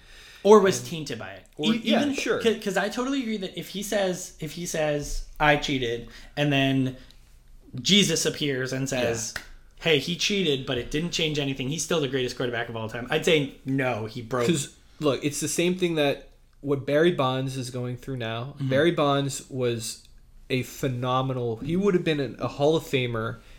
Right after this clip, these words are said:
Speaker 2: if he had not taken steroids. He was already
Speaker 1: Yeah.
Speaker 2: one of the best players in the league, but he wasn't getting any attention because there was all these roided up players, McGwire, Sosa, uh, Palmeiro. They're all hitting these ma-, you know, massive home run numbers,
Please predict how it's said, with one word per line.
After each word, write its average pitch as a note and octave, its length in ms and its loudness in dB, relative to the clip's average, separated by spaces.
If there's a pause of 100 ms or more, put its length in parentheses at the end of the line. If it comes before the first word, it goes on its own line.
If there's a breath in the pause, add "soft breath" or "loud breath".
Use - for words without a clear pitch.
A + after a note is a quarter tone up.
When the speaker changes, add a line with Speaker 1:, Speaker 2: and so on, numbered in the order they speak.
(640 loud breath)
Speaker 2:
if C3+ 180 4
he C3+ 100 4
had B2 120 6
not A#2+ 220 0 (380)
taken A#2 260 -4
steroids. F#2+ 560 -8
He D3+ 140 0
was C#3+ 120 0
already D3 460 4
Speaker 1:
Yeah. A#2+ 80 -4
Speaker 2:
one B2+ 140 -6
of A#2+ 60 -8
the A#2+ 60 -6
best B2+ 320 -2
players C3 300 0
in A#2+ 100 -8
the A#2 60 -6
league, A#2 360 -4 (480 loud breath)
but B2+ 120 0
he D#3 80 2
wasn't D3+ 260 2
getting C#3 240 2
any D3+ 200 0
attention C3+ 460 -4
because A2+ 380 -6
there B2+ 100 -4
was A#2 80 -4
all B2+ 180 0
these B2+ 200 -2
roided A#2+ 340 0
up A2 160 -4
players, A2+ 300 -2
McGwire, A#2+ 520 -2
Sosa, A2 600 -2 (360 loud breath)
uh, G#2 400 -4
Palmeiro. A#2 600 0 (460 loud breath)
They're C3+ 260 2
all C3+ 280 4
hitting C3 340 0
these A2+ 300 -8
ma-, B2 320 -4
you C#3+ 120 -4
know, A2+ 100 -4
massive C3+ 540 -2
home B2+ 220 -2
run A#2 140 -2
numbers, A2+ 640 -2